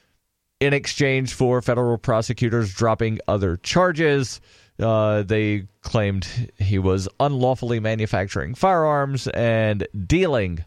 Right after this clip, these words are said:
firearms, because what he would do is he would sell someone what's called the eighty percent lower,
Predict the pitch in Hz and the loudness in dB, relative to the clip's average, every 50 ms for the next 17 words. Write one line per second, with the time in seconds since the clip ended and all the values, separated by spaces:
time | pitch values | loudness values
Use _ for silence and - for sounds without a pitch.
0 | _ _ _ - - 123 110 104 101 95 92 90 92 92 - - - 127 - 156 | _ _ _ 0 2 2 4 2 2 0 0 0 -2 -4 -6 -6 -4 0 2 2
1 | 156 139 120 147 165 156 135 170 180 180 208 208 185 214 196 156 131 123 120 117 | 2 2 2 0 0 0 0 -2 0 0 -2 -2 0 2 2 2 2 2 0 -4
2 | _ _ _ - _ _ _ _ _ _ - - 131 135 120 110 139 151 139 139 | _ _ _ -20 _ _ _ _ _ _ -4 0 0 0 2 2 0 0 2 2
3 | 139 127 123 117 113 - - - - - - - 165 160 175 185 190 202 214 214 | 2 2 2 0 -2 -4 -6 -6 -6 -4 0 2 2 4 4 2 2 0 -2 -4
4 | 196 151 - - - - - 175 160 143 127 123 120 117 110 107 107 107 113 110 | -6 -10 -10 -8 -4 0 2 2 2 2 0 2 2 2 2 2 0 0 -2 -4
5 | - - - _ _ _ _ _ _ - - 120 143 - - - - 143 131 127 | -6 -8 -20 _ _ _ _ _ _ -6 0 0 0 0 0 -2 0 2 2 0
6 | 113 110 120 117 117 - - 139 156 147 151 147 - 143 135 - - 139 131 123 | 0 0 0 0 0 0 0 0 0 2 0 0 0 -2 -2 0 0 0 0 0
7 | - - 120 117 110 101 87 67 52 - | 0 0 2 2 2 2 2 -2 -6 -8